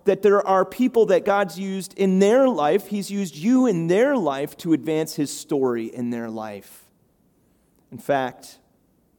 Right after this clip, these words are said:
the gospel is passed along from generation to generation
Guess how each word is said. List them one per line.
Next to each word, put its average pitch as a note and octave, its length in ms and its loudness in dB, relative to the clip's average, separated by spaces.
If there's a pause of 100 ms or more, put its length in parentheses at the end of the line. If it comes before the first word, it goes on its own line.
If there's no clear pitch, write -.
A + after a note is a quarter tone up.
(640)
the B2 80 -6
gospel C3+ 840 -6 (680)
is A#2 100 -8
passed B2+ 400 -8
along A#2 400 -2
from C#3+ 320 -6
generation G#2+ 720 -8
to D3+ 300 -14
generation G2+ 960 -10